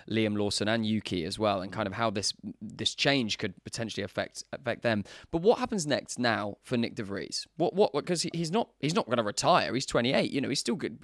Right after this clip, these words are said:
You know, Fernando Alonso's still driving beautifully at forty-two, so he could still have easily a good ten years of driving.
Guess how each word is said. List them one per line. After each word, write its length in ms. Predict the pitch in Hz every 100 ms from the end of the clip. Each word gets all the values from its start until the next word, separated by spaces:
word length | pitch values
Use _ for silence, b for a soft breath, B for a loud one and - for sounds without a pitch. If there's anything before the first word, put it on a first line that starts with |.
| 127
You 120 | 143
know, 80 | 104 B B B - 131
Fernando 400 | - 147 175 127
Alonso's 340 | 143 135 120
still 160 | - 120
driving 320 | 131 120 117
beautifully 380 | 113 131 - 117
at 80 | 87
forty-two, 460 | 120 107 107 202
so 100 | -
he 80 | 156
could 160 | 202 -
still 160 | 113
have 160 | 202 123
easily 280 | 143 110 110
a 180 | -
good 200 | 110 127
ten 220 | - 131 117
years 160 | 117
of 80 | 110
driving. 340 | 135 156 107